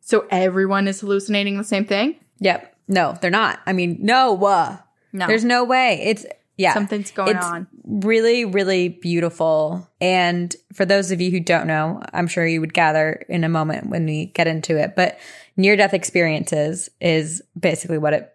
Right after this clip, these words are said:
Speaker 2: what it says it is. It's people who are in, like, a really dire moment, near to death,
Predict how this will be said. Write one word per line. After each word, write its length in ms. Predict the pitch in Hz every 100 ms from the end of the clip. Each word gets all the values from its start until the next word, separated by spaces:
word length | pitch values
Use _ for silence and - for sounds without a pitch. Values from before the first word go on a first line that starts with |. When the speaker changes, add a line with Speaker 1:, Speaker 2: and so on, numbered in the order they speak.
| -
Speaker 2:
what 200 | 175 165
it 140 | -
says 220 | - 156 151
it 100 | -
is. 240 | 180 190 - - - -
It's 280 | 180 175 -
people 320 | - 214 208
who 480 | - 190 180 175 175 -
are 360 | 175 170 170 -
in, 360 | 170 165 165 -
like, 340 | - 165 156 - -
a 100 | 180
really 320 | 170 170 170
dire 460 | 156 180 170 165 165
moment, 400 | 165 160 160 147
near 320 | 175 175 185
to 120 | 170 165
death, 420 | 160 156 156